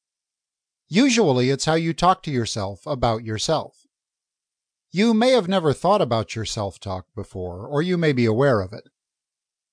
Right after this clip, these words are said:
Either way, you'll learn a lot more in this book about harnessing your self-talk for your own benefit.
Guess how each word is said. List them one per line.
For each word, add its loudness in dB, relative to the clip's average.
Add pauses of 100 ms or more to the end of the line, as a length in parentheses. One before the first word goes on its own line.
(140)
Either 2
way, 4
you'll -2
learn 0
a 0
lot 2
more -4
in -6
this -6
book -4
about -8
harnessing -6
your -4
self-talk -6
for -10
your -2
own -6
benefit. -8